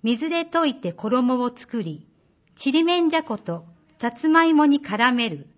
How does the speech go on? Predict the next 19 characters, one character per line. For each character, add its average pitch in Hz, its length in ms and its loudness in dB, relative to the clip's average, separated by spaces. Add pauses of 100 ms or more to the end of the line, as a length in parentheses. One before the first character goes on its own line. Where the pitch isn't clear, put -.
(1400)
四、 226 360 0 (760)
三 294 460 4
を 277 260 -2 (200)
ス - 160 -20
プ 349 100 -6
ー 349 180 0
ン 247 120 2
で 165 120 -4
一 285 240 -4
口 302 260 -14
サ 311 220 2
イ 294 80 -2
ズ 214 120 -6
に 175 120 -2
ま 160 140 -4
と 185 160 -10
め、 175 300 -8 (680)
中 311 380 -2
温、 269 340 0